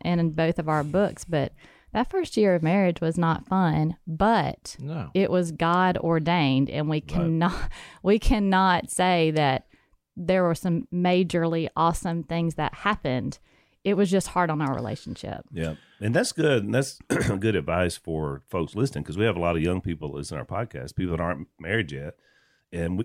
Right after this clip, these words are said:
Speaker 3: we get that question a lot, you know, wh-, how do I, and then we get also a lot of questions from people that are in their first four or five years of marriage, they're having their first children, and they're like, "This is so hard." And
Speaker 2: Well, but there was a spiritual side of that. I mean, in my mind,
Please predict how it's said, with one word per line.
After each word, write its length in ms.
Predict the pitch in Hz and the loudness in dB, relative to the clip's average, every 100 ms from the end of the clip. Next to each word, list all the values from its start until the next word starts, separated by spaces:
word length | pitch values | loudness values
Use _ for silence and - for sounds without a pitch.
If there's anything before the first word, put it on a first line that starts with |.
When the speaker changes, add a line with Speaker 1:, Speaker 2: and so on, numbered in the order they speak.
| - | -4
Speaker 3:
we 120 | 98 | -4
get 220 | 110 113 | -2 0
that 160 | 107 90 | -2 -2
question 340 | 95 92 - | -4 -4 -6
a 80 | 69 | -10
lot, 300 | 76 87 64 - | -10 -10 -12 -14
you 120 | 80 | -12
know, 240 | 78 90 | -10 -12
wh-, 80 | - | -8
how 140 | 90 95 | -4 -2
do 160 | 90 | -2
I, 140 | 78 80 | -2 -4
and 200 | 95 104 | 0 2
then 80 | |
we 120 | 107 107 | 2 2
get 280 | 107 107 | 0 -2
also 380 | 98 101 127 - | -4 -2 -2 0
a 20 | |
lot 140 | 101 90 | 0 0
of 80 | - | -2
questions 400 | 98 87 98 - | -6 -4 -8 -10
from 140 | 90 | -6
people 280 | 92 87 87 | -6 -4 -4
that 160 | 85 85 | -2 -2
are 200 | 82 - _ _ - | -6 -8 _ _ -10
in 100 | 104 | -2
their 140 | 101 90 | -2 0
first 420 | 107 104 - - | 0 0 -2 -6
four 140 | 95 | -4
or 40 | 87 | 0
five 280 | 90 85 | 0 0
years 180 | 85 82 | -2 -2
of 60 | 78 | -4
marriage, 280 | 80 87 80 | -2 -2 -2
they're 140 | 67 | -4
having 240 | 82 85 | -4 -2
their 160 | 85 78 | -2 -4
first 380 | - 87 85 - | -4 -4 -4 -6
children, 400 | 82 85 85 82 | -6 -4 -4 -4
and 100 | 80 | -4
they're 100 | 73 | -6
like, 140 | 71 | -8
"This 220 | 62 98 | -10 -12
is 100 | 69 | -12
so 180 | - 78 | -12 -10
hard." 320 | 69 104 - _ _ _ _ | -8 -8 -8 _ _ _ _
And 100 | - | 0
Speaker 2:
Well, 300 | 143 127 117 | 2 2 -2
but 200 | 117 127 | 0 2
there 100 | 139 | 4
was 160 | 143 120 | 2 2
a 80 | 113 | 0
spiritual 600 | - 160 151 - 98 85 | 0 2 2 0 -6 -6
side 360 | - 107 95 87 | -2 0 2 0
of 80 | |
that. 180 | 87 92 | -2 0
I 80 | 104 | 2
mean, 200 | 120 117 | 4 4
in 80 | 107 | 4
my 200 | 113 127 | 4 4
mind, 480 | 120 117 117 113 | 4 4 4 2